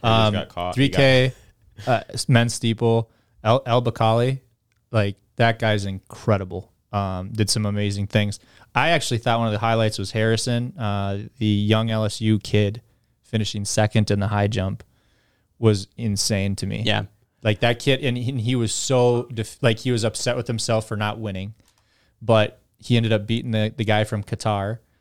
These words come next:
Speaker 2: and lost to the guy from Greece, who both of them had tied and shared the championship, I believe, last time. Um, but to be able to be that young and that good, is he, like, twenty?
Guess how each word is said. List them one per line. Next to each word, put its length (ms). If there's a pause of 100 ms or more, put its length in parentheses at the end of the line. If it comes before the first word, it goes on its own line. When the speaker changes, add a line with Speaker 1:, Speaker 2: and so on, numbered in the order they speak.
(180)
Speaker 2:
and 180
lost 320
to 60
the 100
guy 220
from 240
Greece, 340
who 120
both 340
of 120
them 200
had 380 (120)
tied 320
and 140
shared 300
the 40
championship, 720
I 60
believe, 300
last 260
time. 280 (440)
Um, 440 (180)
but 460
to 100
be 200
able 180
to 120
be 180
that 220
young 380 (140)
and 140
that 200
good, 560 (640)
is 160
he, 160
like, 240
twenty? 440